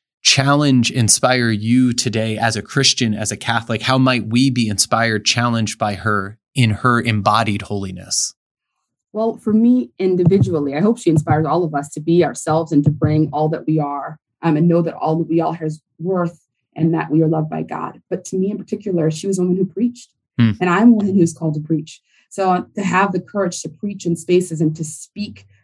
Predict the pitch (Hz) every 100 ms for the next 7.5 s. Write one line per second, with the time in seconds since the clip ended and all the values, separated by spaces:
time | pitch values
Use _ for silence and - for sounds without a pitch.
0 | _ 160 160 165 151 156 160 156 180 -
1 | 165 151 151 156 165 175 - 170 170 165
2 | 165 - 180 190 165 - - _ _ 160
3 | 175 170 - 170 185 175 180 165 - 185
4 | 208 208 202 196 190 180 185 - - -
5 | 180 180 - _ - 190 175 185 196 196
6 | 214 190 190 180 - 185 202 190 185 196
7 | 196 190 185 - 240